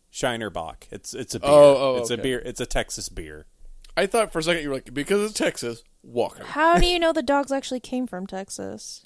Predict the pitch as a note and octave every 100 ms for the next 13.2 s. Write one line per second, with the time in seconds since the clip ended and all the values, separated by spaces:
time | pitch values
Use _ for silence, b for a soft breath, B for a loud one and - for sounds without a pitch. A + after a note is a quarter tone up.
0 | _ - D#3 _ - F#3 F#3+ G3+ G3 F3+
1 | F3+ F3 E3 B3+ D4 D#3 A2+ - G#2+ -
2 | - F#2+ F#2 - - C#3 C3 C#4+ C#3 E3+
3 | F#3+ F#3+ G3 G#3+ B3 G#3 E3 F3 F#3+ D3+
4 | D#3+ E3+ E3+ D3+ C#3 D#3 D#3+ - D3+ F#3
5 | F#3+ G#2+ E3+ - F3+ F3 A3 - F#3+ G3
6 | E3+ D3+ C3 C#3 C3+ D3+ C3 D3 C#3+ C3+
7 | B2 A#2+ A#2 B2 A#2+ D3 D#3 D#3 D#3+ D#3
8 | D#3 C#3 D3+ C3 G#2 A#2 B2 C3+ - D3+
9 | D3+ D3 - C3 - D3 - D#3 C#3 E3
10 | D3 C3+ B2 B2+ B2 A2+ A2 - - D3
11 | C3+ C3+ C3 A#2+ A#2+ A2 - B2+ A#2+ A2+
12 | A2+ G#2 G#2+ A2 A#2 A#2 G#2 A2 G2 G2+
13 | G#2+ -